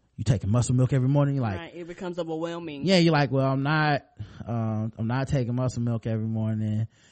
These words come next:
Speaker 1: "Oh, well, okay, well then, yeah, take seven scoops of muscle milk and twelve eggs."
Speaker 2: Ah!
Speaker 1: You eat, you eating raw eggs, right? You're like,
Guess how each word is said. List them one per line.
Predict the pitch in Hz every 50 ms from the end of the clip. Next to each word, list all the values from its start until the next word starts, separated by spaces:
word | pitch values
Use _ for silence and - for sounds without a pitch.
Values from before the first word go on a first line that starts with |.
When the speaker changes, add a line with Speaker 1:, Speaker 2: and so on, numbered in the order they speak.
| _ _
Speaker 1:
"Oh, | - 131 110 78
well, | 85 120 101 95
okay, | 143 143 139 104 90
well | 92 98 107
then, | 104 107 98 98 98
yeah, | 107 110 85 -
take | - 120 110 - -
seven | - - 131 120 113 117
scoops | 120 - - 127 107 -
of | 135 139
muscle | 127 107 - - 107
milk | 98 101 101 98 - -
and | 95 104 95 -
twelve | - 117 117 113 113 117 123 120 -
eggs." | 117 113 101 95 95 92 90 523
Speaker 2:
Ah! | 571 622 640 640 640 640 640 640 622 622 622
Speaker 1:
You | 622 622
eat, | 622 622 605 622 135
you | - -
eating | 101 113
raw | 117 117 117
eggs, | 98 127 135 123 107 98 87 101
right? | 110 107 104 -
You're | - 127 151
like, | 131 110 104